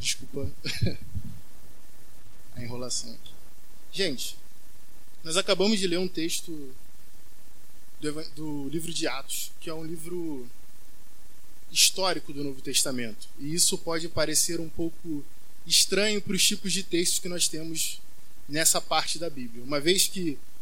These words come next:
os livros anteriores são evangelhos,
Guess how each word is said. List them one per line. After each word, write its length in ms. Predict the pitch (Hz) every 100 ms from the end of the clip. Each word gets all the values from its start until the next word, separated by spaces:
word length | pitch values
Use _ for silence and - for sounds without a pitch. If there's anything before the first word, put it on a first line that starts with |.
| - -
os 120 | 135
livros 360 | 165 233 226 190
anteriores 800 | 185 185 165 175 196 202 - - - - - - -
são 240 | - 185 190
evangelhos, 880 | 190 208 160 151 143 131 123 -